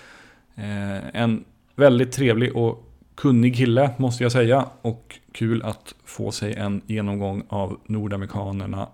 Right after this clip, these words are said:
som verkar i och har verkat i Tyskland.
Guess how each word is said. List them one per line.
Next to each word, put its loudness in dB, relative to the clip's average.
som -8
verkar -2
i -4
och -10
har 4
verkat 2
i -8
Tyskland. 0